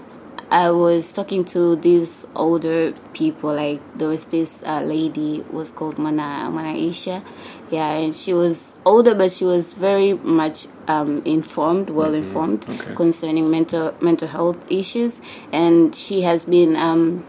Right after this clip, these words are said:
Speaker 1: acting as a, an advocate, mental health advocate to,
Speaker 2: Oh, okay.
Speaker 1: to her neighbors, exactly,
Speaker 2: Mm-hmm.
Speaker 1: to her neighbors. So, but she's saying that so many people have no clue what it means,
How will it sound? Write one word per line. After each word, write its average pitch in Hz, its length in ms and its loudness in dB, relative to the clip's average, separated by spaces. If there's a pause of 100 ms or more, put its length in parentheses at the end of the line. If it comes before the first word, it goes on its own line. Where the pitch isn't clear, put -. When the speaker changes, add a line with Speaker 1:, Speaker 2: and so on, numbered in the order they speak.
Speaker 1:
acting 190 460 4
as 160 220 0
a, 151 260 -4 (220)
an 165 140 4
advocate, 160 640 2
mental 165 280 0
health 156 200 -4
advocate 147 680 -2
to, 165 120 -4 (340)
Speaker 2:
Oh, - 140 -10
okay. 95 180 -10 (120)
Speaker 1:
to 190 140 2
her 175 120 6
neighbors, 170 420 6
exactly, 143 500 -8
Speaker 2:
Mm-hmm. - 340 -12
Speaker 1:
to 170 80 -6
her 151 100 0
neighbors. 160 400 2
So, 160 380 -2 (680)
but 190 340 4
she's 240 300 -2
saying 202 320 2
that 170 220 2
so - 240 -2
many 220 280 2
people 185 540 -2
have 156 300 -2
no 180 320 4
clue 175 360 0
what 160 260 2 (120)
it 156 120 -6
means, 175 600 0